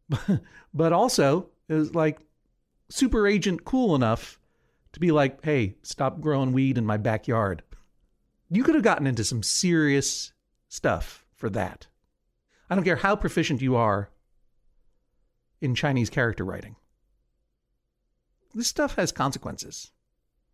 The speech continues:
The stuff that you're doing has potential consequences that you are, rather, s-, present, at least, as being very blithely unaware to.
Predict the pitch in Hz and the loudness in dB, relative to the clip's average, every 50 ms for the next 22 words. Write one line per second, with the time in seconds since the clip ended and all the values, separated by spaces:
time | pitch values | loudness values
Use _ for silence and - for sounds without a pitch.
0 | _ _ _ _ _ _ - 135 - 180 143 156 151 151 143 127 139 135 127 117 | _ _ _ _ _ _ -10 -4 -2 0 0 2 2 2 2 2 2 2 2 2
1 | 98 107 - - 127 - 139 120 131 113 - 123 113 - 107 - 120 98 - 113 | 0 -2 -4 -6 -6 -4 -4 -4 -4 -4 -2 -4 -4 -4 -6 -8 -8 -8 -6 -6
2 | 98 107 113 - 135 131 127 123 104 104 104 107 - _ _ _ _ _ _ _ | -8 -6 -6 -4 -2 0 0 0 0 -2 -4 -6 -10 _ _ _ _ _ _ _
3 | _ _ _ - - 139 131 127 117 117 - _ _ _ _ _ - - - - | _ _ _ -4 -2 0 0 0 0 -2 -4 _ _ _ _ _ -16 -16 -16 -16
4 | - - - 156 135 123 220 208 127 90 - - - - - 131 104 101 - - | -10 -4 -2 0 2 2 2 2 0 -2 -6 -10 -12 -8 -4 -4 -4 -4 -4 -8
5 | - - 135 113 117 127 139 123 113 127 117 113 101 98 120 110 117 113 117 120 | -8 -6 -6 -4 -2 0 0 0 0 0 0 -2 -2 -2 -2 -2 0 0 0 0
6 | 110 107 107 104 107 104 95 95 104 98 85 - - - | 0 0 0 -2 -2 -4 -6 -8 -8 -8 -10 -14 -16 -20